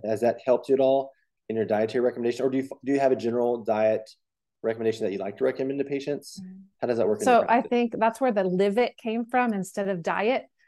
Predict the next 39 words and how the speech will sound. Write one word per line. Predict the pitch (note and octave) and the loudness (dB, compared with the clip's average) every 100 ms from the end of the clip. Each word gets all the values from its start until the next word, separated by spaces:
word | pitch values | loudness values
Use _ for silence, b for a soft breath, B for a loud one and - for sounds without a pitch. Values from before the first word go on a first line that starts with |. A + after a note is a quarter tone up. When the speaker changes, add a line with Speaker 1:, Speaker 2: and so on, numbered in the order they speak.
| _ | _
Speaker 2:
so | - - A3 | -8 0 2
that | G#3+ G#3 | 4 2
it | G#3 G#3 | 0 -2
doesn't | G#3 G#3 F#3+ | -4 -4 -8
have, | F#3 G#3+ G3 | -8 -6 -4
like, | F#3+ F3 F#3 | -2 -4 -4
I | |
have | F3+ E3+ | -8 -6
to | F#3 | -4
do | G#3 G#3 | 0 2
this | G3+ G3 | 0 -2
temporarily | - - G#3 G#3 G#3 G#3+ G#3+ A3 | -6 -4 0 2 6 6 6 2
for | G3+ | 2
a | F#3 | -2
short | E3+ G3+ G3+ - | 0 -2 0 -2
period | - A3 G#3+ | -4 -2 0
of | G#3+ | -2
time, | - A3+ A3 A3 G#3+ b b | -6 -6 -6 -6 -10 b b
but | G3+ | 2
what | G#3+ A3 | 4 4
am | G#3 | 4
I | F#3 | 0
doing | G3+ F#3+ F#3 | -2 -4 -4
for | - F#3 | -6 -6
my | F3 | -4
life? | E3+ E3 - - - | -2 -2 -4 -6 0
What | G3+ | 2
am | G#3 G3+ | 2 0
I | F#3 | -2
doing | F#3 F#3 F3 F3 E3+ - | 0 0 0 -4 -8 -12
kind | F3+ F3+ | -6 -4
of | E3+ D#3+ | -4 -6
to | F3+ | -8
help, | E3+ F3+ F3+ - _ _ _ _ _ - | -2 0 -2 -4 _ _ _ _ _ -4
um, | F3+ E3+ | -2 2
overall? | - G3+ F#3+ F#3+ F#3 E3+ E3+ - - | 4 6 6 6 4 4 2 -2 -8
And, | G3 G3 | -8 -2
and | A3 | 0
then | A3+ A3+ G#3+ | 2 2 -2